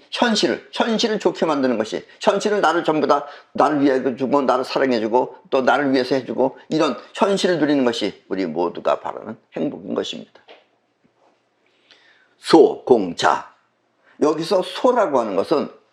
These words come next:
소공자 할 때 소라고 하는 것은 자의식이, 지금 여러분들의 자의식은 이미 생긴 거예요. 그쵸?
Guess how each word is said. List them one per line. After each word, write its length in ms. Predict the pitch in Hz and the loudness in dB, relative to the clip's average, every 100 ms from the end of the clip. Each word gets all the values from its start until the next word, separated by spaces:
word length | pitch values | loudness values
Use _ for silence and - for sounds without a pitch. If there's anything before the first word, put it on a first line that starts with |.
| _ | _
소공자 440 | - 175 185 185 170 | 2 2 2 2 0
할 120 | - | 2
때 100 | 185 | -2
소라고 460 | - 220 190 147 | 2 2 2 2
하는 120 | 135 117 | 2 0
것은 300 | 113 156 - - - - _ | 0 0 -2 -18 -20 -20 _
자의식이, 640 | - 165 190 175 233 90 - _ - | 2 6 6 4 -4 -8 -12 _ -2
지금 200 | 202 196 | 2 2
여러분들의 360 | 180 185 220 | 2 0 -2
자의식은 400 | 226 160 175 214 | 0 0 0 0
이미 120 | 208 | 0
생긴 320 | 220 208 175 131 | 0 0 2 4
거예요. 200 | 110 101 | 4 2
그쵸? 320 | 151 214 | 2 2